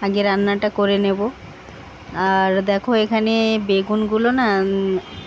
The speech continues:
অনেকগুলো এরকম বেগুন এনেছিল, তার মধ্যে কিছু পোকাও বার হয়েছে। তো এইভাবে কাটলাম, এ, ভাজা করব।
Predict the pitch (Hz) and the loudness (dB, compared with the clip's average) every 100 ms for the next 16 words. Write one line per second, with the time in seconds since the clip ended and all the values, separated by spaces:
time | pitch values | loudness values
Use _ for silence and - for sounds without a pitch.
0 | - 190 214 240 233 240 254 240 220 220 | -10 -2 2 2 0 2 4 6 4 4
1 | 233 214 202 214 214 214 226 247 226 226 | 2 4 4 2 2 2 2 2 0 2
2 | 202 208 220 214 233 - 214 240 - - | 0 2 -2 -2 -6 -4 -2 -2 -4 -16
3 | - - 226 - 220 226 220 208 214 226 | -16 -2 -2 2 4 4 4 2 4 2
4 | 208 208 233 269 - - - - - - | 2 0 -4 -4 -8 -18 -16 -16 -16 -8
5 | - 220 214 226 240 226 - 208 208 220 | 2 4 6 4 4 2 4 0 2 2
6 | 214 214 214 208 208 208 - 175 202 208 | 2 4 2 4 2 0 -4 -2 2 2
7 | 208 202 190 208 | 4 2 2 -2